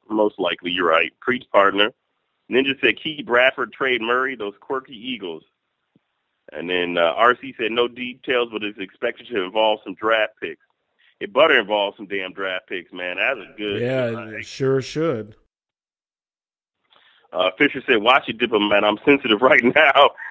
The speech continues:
Speaker 1: L O L. Yeah, John. You might wanna break open some of your finest, brother.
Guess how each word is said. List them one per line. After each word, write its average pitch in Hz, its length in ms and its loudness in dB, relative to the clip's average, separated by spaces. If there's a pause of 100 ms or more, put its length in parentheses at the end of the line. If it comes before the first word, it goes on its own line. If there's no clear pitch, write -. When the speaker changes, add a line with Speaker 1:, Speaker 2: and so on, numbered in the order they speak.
(240)
Speaker 1:
L 131 200 8
O 127 160 10
L. 123 240 8
Yeah, 123 340 8
John. 107 440 6 (340)
You 143 160 2
might 123 200 6
wanna 120 240 4 (120)
break 131 300 0
open 127 320 -2
some 127 140 -2
of 117 60 -6
your 120 140 -2
finest, 104 480 0
brother. 95 300 -8